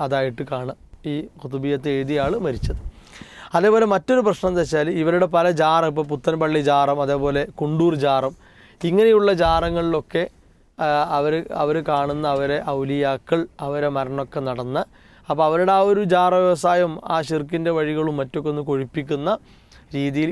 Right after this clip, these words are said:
ഇടപെടുന്ന ഒരു മാസം കൂടിയാണ്. ഇങ്ങനെയൊന്നും ഇസ്ലാമിന് എന്തില്ല. ഇപ്പോൾ സഫർ മാസത്തിൽ മരണപ്പെട്ട സ്വഹാബികളുണ്ടെങ്കിൽ അവരാരെ നമുക്ക് അറിയണില്ല, അല്ലെ താബികളെ നമ്മൾ അറിയണില്ല, പ്രത്യേക സ്മരണ ദിനമായിട്ട് നമ്മൾ എടുക്കുന്നില്ല. ഇസ്ലാമിൻ്റെ രീതിയല്ല അത്. അപ്പോൾ ആ നിലക്കൊക്കെയാണ്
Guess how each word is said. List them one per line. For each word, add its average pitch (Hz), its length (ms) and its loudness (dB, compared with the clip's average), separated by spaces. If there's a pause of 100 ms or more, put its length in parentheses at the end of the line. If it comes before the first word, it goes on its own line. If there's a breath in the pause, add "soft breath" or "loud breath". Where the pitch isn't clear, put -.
ഇടപെടുന്ന 139 460 0
ഒരു 139 60 -2 (100)
മാസം 127 360 -6
കൂടിയാണ്. 127 480 -2 (480 loud breath)
ഇങ്ങനെയൊന്നും 190 600 2
ഇസ്ലാമിന് 175 460 0
എന്തില്ല. 151 280 -2 (300 loud breath)
ഇപ്പോൾ 160 200 2 (440 soft breath)
സഫർ 147 240 0 (120)
മാസത്തിൽ 165 380 2 (500 soft breath)
മരണപ്പെട്ട 151 420 0 (100)
സ്വഹാബികളുണ്ടെങ്കിൽ 147 800 0
അവരാരെ 147 340 0
നമുക്ക് 143 240 -4
അറിയണില്ല, 139 380 -2 (500)
അല്ലെ 151 160 0 (100)
താബികളെ 147 460 2
നമ്മൾ 151 200 -2 (180)
അറിയണില്ല, 156 380 0 (360)
പ്രത്യേക 147 360 -2
സ്മരണ 147 360 -2
ദിനമായിട്ട് 156 260 -2
നമ്മൾ 156 200 -2
എടുക്കുന്നില്ല. 160 440 0 (420 soft breath)
ഇസ്ലാമിൻ്റെ 165 400 0 (100)
രീതിയല്ല 196 520 2
അത്. 113 80 -18 (560 soft breath)
അപ്പോൾ 143 200 2
ആ - 20 4 (120)
നിലക്കൊക്കെയാണ് 147 680 -2